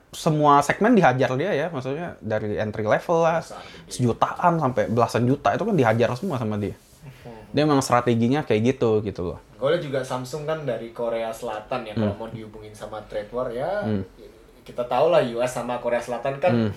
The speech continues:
Speaker 2: klop
Speaker 1: hmm.
Speaker 2: banget kan,
Speaker 1: Iya,
Speaker 2: dari,
Speaker 1: iya.
Speaker 2: dari dulu secara historik
Speaker 1: Iya.
Speaker 2: mereka erat ya, hubungannya.
Speaker 1: Hmm, iya.
Speaker 2: Nggak, nggak nyalain juga sebenarnya.
Speaker 1: Makanya, se-, ya kita li-, lihat <laughs> saja perkembangan gimana, kita nggak
Speaker 2: Hmm.
Speaker 1: bisa terlalu optimis juga karena memang, eh,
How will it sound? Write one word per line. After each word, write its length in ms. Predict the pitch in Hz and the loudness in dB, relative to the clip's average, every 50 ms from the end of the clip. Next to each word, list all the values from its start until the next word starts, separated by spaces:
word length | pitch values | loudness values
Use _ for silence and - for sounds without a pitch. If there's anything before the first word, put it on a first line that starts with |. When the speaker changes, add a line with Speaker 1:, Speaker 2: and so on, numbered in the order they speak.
| - - - | -8 -10 -2
Speaker 2:
klop 240 | 110 107 104 98 98 | 2 2 2 2 2
Speaker 1:
hmm. 80 | - | -2
Speaker 2:
banget 240 | 117 139 147 143 - - | -4 -4 -2 -4 -6 -4
kan, 80 | - | 0
Speaker 1:
Iya, 240 | - 120 123 123 117 107 | 4 6 6 8 8 6
Speaker 2:
dari, 120 | 101 98 101 | 6 6 6
Speaker 1:
iya. 100 | 104 101 98 | 4 4 2
Speaker 2:
dari 120 | 113 117 | 0 -4
dulu 320 | 117 113 113 123 127 123 | -8 -10 -8 -8 -8 -8
secara 360 | 120 - - 120 110 110 110 107 | -8 -10 -10 -8 -8 -8 -8 -10
historik 520 | 110 - - 120 117 120 131 127 - - - | -12 -10 -6 -4 -4 -4 -4 -6 -8 -14 -16
Speaker 1:
Iya. 60 | - | -8
Speaker 2:
mereka 320 | 113 117 113 110 104 117 120 120 117 - - - - | -4 -2 0 0 0 0 -2 -4 -8 -12 -16 -20 -16
erat 240 | - 117 123 120 - - 98 | -6 -4 -4 -4 -4 -6 -14
ya, 180 | 90 92 98 101 101 101 - - - - | -20 -20 -18 -20 -20 -20 -20 -20 -20 -20
hubungannya. 560 | - 117 101 107 117 117 110 107 101 101 101 | -18 -16 -8 -4 -2 0 0 0 -2 -2 -6
Speaker 1:
Hmm, 320 | 104 - - - - - - | -8 -14 -20 -20 -16 -8 -4
iya. 240 | 110 104 104 98 92 90 - - - - - - - - - - - - - - - | -2 0 0 0 0 -4 -8 -14 -20 -20 -20 -20 -20 -20 -20 -20 -20 -20 -20 -20 -18
Speaker 2:
Nggak, 160 | 117 117 - 104 101 - | -18 -16 -16 -18 -20 -20
nggak 140 | - - - | -20 -20 -20
nyalain 280 | 92 95 92 98 101 101 | -20 -20 -20 -20 -20 -20
juga 220 | - 139 147 143 - | -16 -14 -14 -14 -14
sebenarnya. 400 | - - 113 110 113 117 131 131 - - - - - _ - | -18 -20 -20 -20 -20 -20 -20 -20 -20 -20 -20 -20 -20 _ -6
Speaker 1:
Makanya, 380 | 117 110 113 113 120 120 117 113 104 98 - - - - - _ _ - - | -4 0 0 2 2 2 2 2 0 -2 -6 -10 -20 -20 -20 _ _ -16 -12
se-, 240 | - - 151 - - - | -4 -4 -4 -4 -4 0
ya 240 | - 135 131 123 120 | 4 6 6 6 6
kita 400 | - 135 117 156 156 131 104 - - _ - - - _ _ _ - _ | 4 4 4 6 6 4 4 -2 -10 _ -20 -20 -20 _ _ _ -8 _
li-, 220 | - 127 135 - | 0 0 0 2
lihat 240 | 131 139 139 127 - | 4 6 6 4 6
<laughs> 0 | |
saja 320 | - - 156 123 - 185 170 | 4 2 2 4 4 2 2
perkembangan 400 | - - - 165 147 131 143 143 | 2 0 -2 0 0 0 0 2
gimana, 260 | 139 131 135 131 143 147 | 0 0 2 0 0 0
kita 240 | - - 131 160 165 | 0 2 2 2 4
nggak 160 | 160 147 - | 4 2 2
Speaker 2:
Hmm. 80 | 127 131 | 2 0
Speaker 1:
bisa 220 | 127 - 143 131 120 104 - - - - - - _ | 2 4 4 4 4 4 0 -8 -20 -20 -20 -20 _
terlalu 280 | - 139 135 131 127 127 113 | 2 4 6 6 6 6 4
optimis 320 | - - - 127 127 127 - | 2 0 0 0 0 0 0
juga 320 | 131 120 117 139 143 - | 0 2 4 4 4 4
karena 240 | - 131 139 160 170 | 2 2 2 2 2
memang, 320 | 147 131 131 156 165 139 | 2 4 2 2 0 0
eh, 320 | - - 123 120 120 113 | -2 -2 -2 0 0 0